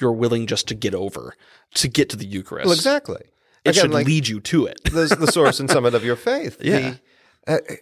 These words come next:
Speaker 2: like, if I have to say Mass in a prison camp, then I'll gladly receive the Eucharist in a hole,
Speaker 1: Yeah.
Speaker 2: if, if that's what it takes. But, uh, things being equal, like,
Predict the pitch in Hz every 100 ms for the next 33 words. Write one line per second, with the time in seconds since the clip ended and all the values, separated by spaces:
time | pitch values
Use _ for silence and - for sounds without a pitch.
0 | _ - 143 - 139 147 190 190 - 156
1 | 135 - 135 127 120 117 110 - - _
2 | 127 104 - 156 131 110 87 92 80 65
3 | _ 101 101 131 - - 107 117 123 123
4 | 98 90 95 113 104 87 98 101 92 90
5 | 92 85 - 120 95 - - _ - 180
6 | 180 123 110 - 101 117 110 107 82 -
7 | - 185 95 - - - _ - 254 104
8 | - - _ _ _ _ - 160 - -
9 | 101 85 - 90 78 - - 165 - -
10 | - 135 _ - _ _ 131 123 110 104
11 | -